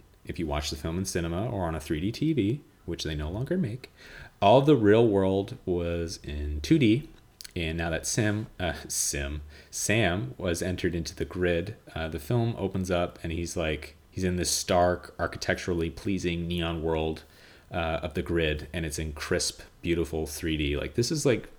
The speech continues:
like, just remember how new three D is. Like, we've only been just, like, blessed with, like, current three D for just around ten years, and this is, like, top of the line stuff. And with much of this film, as you notice as you watch this,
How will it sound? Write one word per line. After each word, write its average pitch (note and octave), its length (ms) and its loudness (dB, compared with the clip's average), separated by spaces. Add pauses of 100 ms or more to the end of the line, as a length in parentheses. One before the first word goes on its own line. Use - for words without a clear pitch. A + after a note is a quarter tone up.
(180)
like, F#2 220 -2
just - 220 -4
remember D#3+ 280 2
how A2 140 4
new E2+ 220 0
three D#2+ 240 0
D D2+ 80 0
is. - 320 -4
Like, - 240 -6
we've F#2 340 0
only F#2+ 240 2
been E2+ 220 -4
just, D#2 120 -6
like, D2 200 -4
blessed D2 320 -2
with, - 120 -8
like, D2+ 200 -2
current E2 400 -6
three D#2 180 -6
D D2+ 220 -4
for - 380 -6 (520)
just F#2+ 300 -2
around D2+ 280 0
ten C2+ 220 -4
years, - 420 -10
and D#2 160 -4
this E2 140 -6
is, D#2+ 100 -6
like, - 160 -6
top F#2+ 280 0
of F#2 40 2
the F2 60 2
line D#2+ 200 -2
stuff. - 420 -8 (240)
And F2+ 340 0
with F2+ 160 -2
much G2+ 300 2
of B2 60 4
this F#2+ 180 2
film, D#2 280 -2
as D2 140 -6
you E2 60 -2
notice D2+ 400 -2
as D2+ 100 -4
you D2 100 0
watch G2+ 420 0
this, C#2+ 360 -4